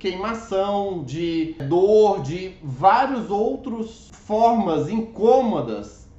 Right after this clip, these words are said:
com a, a sensação clara de que a mão está lá. E bem, isso é chamada de síndrome do membro fantasma ou dor fantasma,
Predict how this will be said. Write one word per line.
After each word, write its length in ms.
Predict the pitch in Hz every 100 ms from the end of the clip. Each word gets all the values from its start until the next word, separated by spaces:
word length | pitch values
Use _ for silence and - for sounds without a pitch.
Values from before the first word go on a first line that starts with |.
| - -
com 220 | 196 220
a, 420 | 247 240 208 180 208
a 40 |
sensação 580 | 202 233 226 208 247 226
clara 520 | - 208 208 226 240
de 120 | 220
que 100 | -
a 80 | 220
mão 240 | 202 175 180
está 300 | - 220 226
lá. 420 | 170 - - - - -
E 120 | - 196
bem, 380 | 214 143 - -
isso 260 | 196 220 226
é 40 |
chamada 720 | 220 262 180 139 139 165 - - _ - - - - - -
de 560 | 135 135 156 160 160 147
síndrome 680 | - 165 175 185 185 190 - - -
do 640 | 147 175 185 185 180 160 147
membro 260 | 147 143
fantasma 1000 | - 160 156 - - 143 151 156 185 185
ou 240 | 196 196 180
dor 300 | 160 160 160
fantasma, 760 | 196 190 160 156 131 107 92